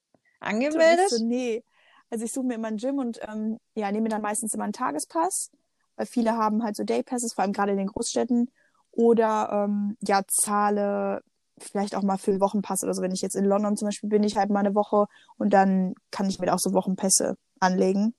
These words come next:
Speaker 1: Ja.
Speaker 2: Äh, genau, und dann gehe ich ins Gym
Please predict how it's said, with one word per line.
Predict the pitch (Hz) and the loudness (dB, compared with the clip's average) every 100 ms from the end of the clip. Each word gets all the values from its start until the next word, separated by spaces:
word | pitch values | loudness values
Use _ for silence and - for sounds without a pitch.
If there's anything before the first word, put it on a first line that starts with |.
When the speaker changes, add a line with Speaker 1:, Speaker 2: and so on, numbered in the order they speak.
| - | -4
Speaker 1:
Ja. | 220 214 - - _ | -2 -2 -2 -20 _
Speaker 2:
Äh, | 196 196 196 - | -2 0 0 0
genau, | 311 294 190 | 4 6 6
und | 202 196 | 2 4
dann | 196 220 294 | 4 4 0
gehe | 240 | 0
ich | 220 | -2
ins | 208 - - | -2 -4 -4
Gym | 214 185 185 220 | -2 0 0 0